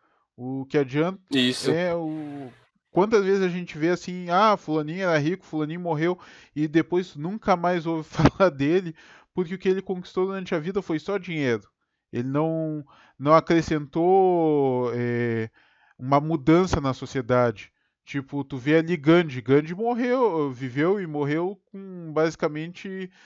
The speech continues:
Speaker 1: a, as mesmas posses sempre. Não, não foi alguém de a-, acumular grandes coisas e tudo mais, não.
Speaker 2: Uhum.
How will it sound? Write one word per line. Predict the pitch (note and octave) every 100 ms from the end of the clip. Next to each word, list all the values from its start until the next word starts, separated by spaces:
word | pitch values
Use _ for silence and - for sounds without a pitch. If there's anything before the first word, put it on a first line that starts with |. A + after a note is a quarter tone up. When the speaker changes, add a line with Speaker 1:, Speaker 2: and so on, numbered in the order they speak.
| - - -
Speaker 1:
a, | C#3+ D3+ D3+
as | C#3
mesmas | D3+ F3 F#3 E3+
posses | _ E3 E3
sempre. | - D3+ E3 D#3+
Não, | B2 B2
não | A#2+ A#2 A#2
foi | - D#3+ E3
alguém | D3+ D3
de | D#3 C#3+
a-, | C3 B2 A#2+
acumular | - B2 C3+ B2+ B2+ B2+ D3 D3+ C3
grandes | A2+ B2 B2 -
coisas | - C#3+ C#3
e |
tudo | A#2+ A#2
mais, | B2+ C3+ C3+
não. | A2 A2
Speaker 2:
Uhum. | D#3 D3 C#3 E3